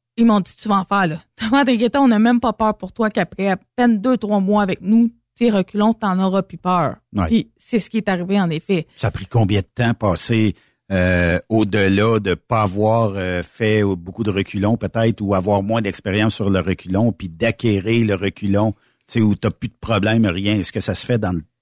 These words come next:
Speaker 2: temps d'un mois, une semaine ?
Speaker 1: C'est, c'est sûr que ça dépend de chaque personne. Moi, j'étais une fille qui avait beaucoup, qui avait très peu de confiance, là. J'avais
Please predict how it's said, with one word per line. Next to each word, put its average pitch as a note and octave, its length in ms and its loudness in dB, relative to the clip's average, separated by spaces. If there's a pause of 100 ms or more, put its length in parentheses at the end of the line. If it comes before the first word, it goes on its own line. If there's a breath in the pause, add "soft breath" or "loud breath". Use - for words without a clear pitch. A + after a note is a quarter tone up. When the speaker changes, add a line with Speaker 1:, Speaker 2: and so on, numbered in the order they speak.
Speaker 2:
temps A2 140 0
d'un G2+ 220 2
mois, A2+ 420 0
une B2 100 2
semaine ? C3 640 0 (400)
Speaker 1:
C'est, - 960 0
c'est - 220 -2
sûr G4+ 240 -2
que D#4+ 100 -2
ça A#3 180 -2
dépend G3 240 0
de A3+ 120 4
chaque - 380 -2
personne. A3+ 580 2
Moi, B3+ 200 4
j'étais A3 240 -4
une F#3+ 120 -2 (120)
fille B3 220 0
qui B3 80 -4
avait F#3 320 -2 (600)
beaucoup, F#3+ 440 -2 (180)
qui B3 80 0
avait G3+ 140 2
très B3 380 0
peu A3 160 -2
de - 80 -12
confiance, E3+ 580 -8
là. F3 60 -8
J'avais F3+ 380 -4